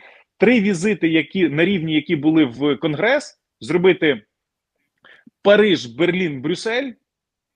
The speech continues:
і ось ці сім місяців ми вже перекрили, чесно. Ми можемо це зробити. Ну, чесно, там,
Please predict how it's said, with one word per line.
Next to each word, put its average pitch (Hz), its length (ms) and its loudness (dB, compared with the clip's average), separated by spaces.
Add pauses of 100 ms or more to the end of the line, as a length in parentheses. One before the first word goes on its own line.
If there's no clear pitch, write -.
(360)
і 170 60 -2
ось 170 200 -2
ці 196 100 -6
сім 180 200 -6
місяців 156 380 -4
ми 139 100 -2
вже 131 160 0
перекрили, 104 520 -6
чесно. 101 400 -2 (200)
Ми 185 80 4
можемо 208 320 4
це 175 80 -8
зробити. 175 240 0
Ну, 226 120 -2 (300)
чесно, 214 300 0
там, 202 160 2